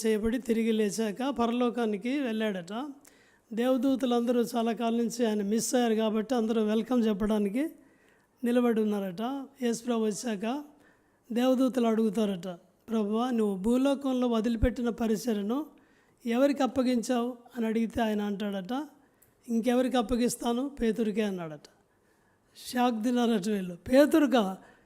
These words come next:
నువ్వు తెలియదే తెలియదని మూడు సార్లు చిన్న అమ్మాయితో చెప్పిన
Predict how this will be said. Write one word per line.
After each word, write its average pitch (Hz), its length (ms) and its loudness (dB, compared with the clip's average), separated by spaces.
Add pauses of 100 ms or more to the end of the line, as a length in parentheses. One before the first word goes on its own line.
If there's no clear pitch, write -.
(720)
నువ్వు 233 180 0
తెలియదే 269 500 4
తెలియదని 269 480 4
మూడు 262 320 6
సార్లు 277 340 4
చిన్న 277 360 4
అమ్మాయితో 294 380 6
చెప్పిన 269 640 2